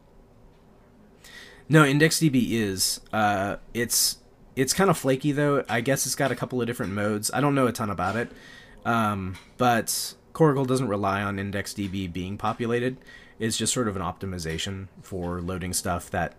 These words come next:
would be accessed multiple times. Um, but yeah, index D B, I guess, has a couple of different modes where you can say, "Persist this or else," or you can say, "Persist this if you want." <laughs> So I'm using the "Persist this if you want" mode.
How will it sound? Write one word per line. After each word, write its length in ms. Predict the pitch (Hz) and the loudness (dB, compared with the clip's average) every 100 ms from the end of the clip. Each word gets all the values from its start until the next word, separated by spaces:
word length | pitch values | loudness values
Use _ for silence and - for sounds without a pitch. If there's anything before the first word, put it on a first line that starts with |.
| - | -16
would 280 | 90 98 87 | -8 -6 -4
be 160 | 92 | -4
accessed 440 | - 90 - 90 107 | -4 -4 -4 -4 -6
multiple 280 | 92 92 | -6 -8
times. 460 | 95 107 107 107 - - - - - - - - | -6 -4 -4 -6 -10 -14 -20 -20 -20 -20 -8 0
Um, 420 | 104 104 101 92 | 2 2 0 -2
but 120 | 120 | 4
yeah, 160 | 156 135 | 6 6
index 340 | 143 160 - | 8 6 6
D 120 | 156 | 4
B, 300 | 135 143 143 | 4 6 6
I 100 | 117 | 4
guess, 240 | 123 127 127 | 4 4 2
has 140 | 120 | 0
a 60 | 123 | -2
couple 220 | 120 120 | -4 -2
of 60 | 113 | -2
different 240 | 117 95 | -2 -2
modes 320 | 95 101 101 | 0 0 0
where 100 | 95 | 0
you 80 | 98 | -2
can 140 | 101 | -2
say, 520 | - 101 95 95 92 - - | -2 0 0 0 -2 -6 0
"Persist 440 | 135 - 143 - | 2 4 4 4
this 380 | 127 - - - | 4 4 4 2
or 160 | 120 107 | 0 2
else," 500 | 107 117 - - - - | 2 2 2 2 -2 -6
or 220 | 107 104 98 | -2 0 0
you 120 | 90 | -2
can 140 | 98 | -4
say, 240 | - 98 90 | -2 -2 -2
"Persist 440 | 113 - 104 - | -2 -2 -2 -2
this 200 | 92 - | -2 -4
if 140 | 87 | -6
you 100 | 85 | -6
want." 360 | 80 85 95 - - - - 165 - | -6 -8 -10 -14 -14 -12 0 2 2
<laughs> 140 | 147 - - - - - | -2 -4 -8 -14 -14 -6
So 280 | - 110 85 | 0 0 2
I'm 180 | 123 143 | 4 6
using 320 | 139 139 120 | 6 4 2
the 140 | 110 | 2
"Persist 400 | - 135 - 127 | 2 2 4 2
this 200 | 123 107 | 2 0
if 160 | 101 104 | -2 -2
you 140 | 95 | -4
want" 220 | 82 85 | -4 -6
mode. 320 | 82 85 80 | -6 -6 -6